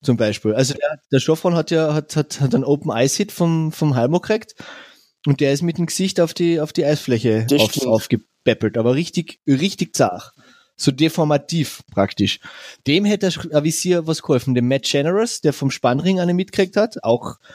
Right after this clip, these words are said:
Speaker 1: ohne Strafe,
Speaker 2: Mhm.
Speaker 1: also mit einem fairen Check sozusagen, dem hätte es auch gebracht. Aber der ist jetzt dann auch,
Speaker 2: Genau, ja.
Speaker 1: die Saison ist aus, auf jeden Fall.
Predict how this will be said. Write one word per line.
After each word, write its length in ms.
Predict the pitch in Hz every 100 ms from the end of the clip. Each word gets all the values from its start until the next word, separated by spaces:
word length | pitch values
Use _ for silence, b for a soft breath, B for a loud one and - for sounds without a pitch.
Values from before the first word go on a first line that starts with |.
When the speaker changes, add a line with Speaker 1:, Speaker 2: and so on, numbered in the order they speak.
| B B
Speaker 1:
ohne 380 | - 151 170 170
Strafe, 380 | - 117 135 -
Speaker 2:
Mhm. 60 | 123
Speaker 1:
also 200 | 131 131
mit 180 | 131
einem 100 | 139
fairen 380 | 107 - 120 127
Check 260 | - 165 190
sozusagen, 640 | 175 - 175 151 165 226 B B B B
dem 300 | - _ - -
hätte 100 | -
es 100 | 180
auch 100 | 165
gebracht. 340 | 208 - 117 127
Aber 140 | 120
der 140 | 123
ist 100 | 143
jetzt 180 | 185 170
dann 100 | 165
auch, 120 | 156 185
Speaker 2:
Genau, 280 | 120 110
ja. 240 | 107 120 127
Speaker 1:
die 100 | 143
Saison 360 | 127 131 143 151
ist 140 | 175
aus, 320 | 127 131 214
auf 100 | 160
jeden 220 | - 151 175
Fall. 360 | 180 196 214